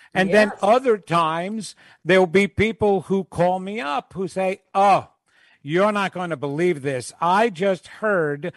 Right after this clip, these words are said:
Speaker 1: my favorite song on the radio, so that must mean I'm winning the lottery this week. Doesn't that mean?" I'm like, "No, it means if you listen to the radio long enough, you're gonna hear some song you like." I mean,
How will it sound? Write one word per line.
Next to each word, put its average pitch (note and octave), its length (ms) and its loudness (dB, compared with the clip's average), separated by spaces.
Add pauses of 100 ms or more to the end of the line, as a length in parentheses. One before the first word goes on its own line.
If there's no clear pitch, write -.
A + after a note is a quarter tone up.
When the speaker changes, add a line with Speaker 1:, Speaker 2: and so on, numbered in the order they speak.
(160)
Speaker 1:
my D#3+ 220 2
favorite G#3 480 0
song F#3+ 320 -2
on E3+ 160 -2
the D#3+ 80 0
radio, D#3+ 540 0
so E3 360 0 (300)
that G3 400 2
must G3+ 420 -2
mean F3+ 680 -2
I'm G3 420 0
winning G3 280 -2
the D#3+ 100 0
lottery F3+ 520 0
this C3+ 300 -4
week. C3+ 260 -8
Doesn't G3 300 0
that F#3 140 -4
mean?" G3 180 -8
I'm A3 120 -8
like, B3 160 -14 (1040)
"No, B3+ 640 4 (240)
it G#3+ 180 0
means C4 280 0
if F#3+ 120 0
you G#3+ 120 2
listen B3+ 380 -6
to A#3+ 80 -4
the A3+ 120 -2
radio B3 400 0
long C4+ 320 -4
enough, G#3+ 300 -6
you're A3 100 -8
gonna C4 220 -4
hear A#3 200 0
some D#4 280 -2
song F#3 340 -2
you E3 160 -2
like." D3+ 480 -4
I B3+ 120 0
mean, C4 440 -4